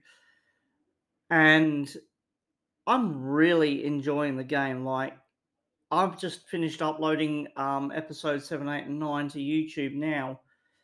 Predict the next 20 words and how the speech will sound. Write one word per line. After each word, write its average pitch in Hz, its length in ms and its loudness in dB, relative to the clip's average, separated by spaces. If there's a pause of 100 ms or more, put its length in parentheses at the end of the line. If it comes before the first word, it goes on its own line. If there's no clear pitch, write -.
(380)
And 151 100 -2
I'll 156 160 2
probably, 156 580 2
um, 143 540 0 (680)
edit 160 300 2
the, 147 380 2
um, 147 380 0
naming 156 600 0
of 143 140 -4
the 147 140 -4
files 151 480 0
and 151 100 -2
then 151 260 0
put - 180 2
them 156 140 2
live, 147 600 0 (1000)
um, 135 520 0 (1500)
probably 147 260 -2
tonight 139 420 -2
or 131 280 -6